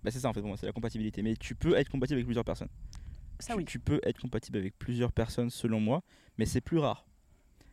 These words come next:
Speaker 1: Après, il y a, il y a des niveaux de compatibilité. Il y a des gens avec qui tu vas être plus ou moins compatible, ou genre ils sont ok comme personne. Mais il y en a, pour avoir vécu ça, où c'est compatible, mais compatible, euh,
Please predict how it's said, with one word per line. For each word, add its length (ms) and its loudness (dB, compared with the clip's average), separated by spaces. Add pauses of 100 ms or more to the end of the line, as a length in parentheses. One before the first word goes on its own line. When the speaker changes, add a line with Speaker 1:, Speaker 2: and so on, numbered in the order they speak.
(200)
Speaker 1:
Après, 200 4
il 40 10
y 20 10
a, 120 12
il 60 4
y 20 6
a 40 6
des 100 6
niveaux 240 6
de 60 4
compatibilité. 500 2
Il 20 6
y 40 4
a 20 4
des 100 4
gens 140 4
avec 160 2
qui 80 -8
tu 100 -2
vas 80 6
être 160 0
plus 320 0
ou 40 2
moins 180 4
compatible, 400 0
ou 40 4
genre 260 2
ils 80 -6
sont 200 -4
ok 220 0
comme 140 0
personne. 320 2 (340)
Mais 120 6
il 20 8
y 40 8
en 140 8
a, 180 8
pour 180 0
avoir 120 6
vécu 220 2
ça, 260 2
où 100 0
c'est 180 -2
compatible, 560 -2
mais 120 4
compatible, 540 -2
euh, 340 0